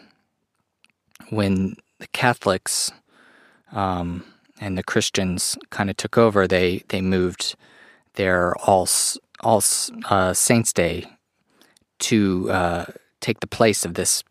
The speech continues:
pagan time, uh, this pagan festival. And, and so, uh, the day before All Saints' Day, November first, became, uh, known as All Hallows Even,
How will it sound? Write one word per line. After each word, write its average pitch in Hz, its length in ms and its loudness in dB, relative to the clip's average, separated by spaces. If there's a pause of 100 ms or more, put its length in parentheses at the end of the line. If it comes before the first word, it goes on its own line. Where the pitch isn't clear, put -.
(120)
pagan 92 680 -2
time, 92 480 -6 (680)
uh, 98 160 -4
this 95 180 -6
pagan 92 420 -2
festival. - 680 -6
And, 92 280 -6
and 92 200 -6
so, 92 420 -2 (920)
uh, 90 540 2 (2000)
the 113 80 -4
day 104 260 4
before 104 840 2 (280)
All 98 200 2
Saints' 110 400 -2
Day, 90 400 -4
November 92 460 -4
first, - 360 0
became, 90 560 -8 (100)
uh, 92 380 -8
known 92 260 -4
as 87 200 -6 (100)
All 95 320 2
Hallows 90 580 0
Even, 95 520 -2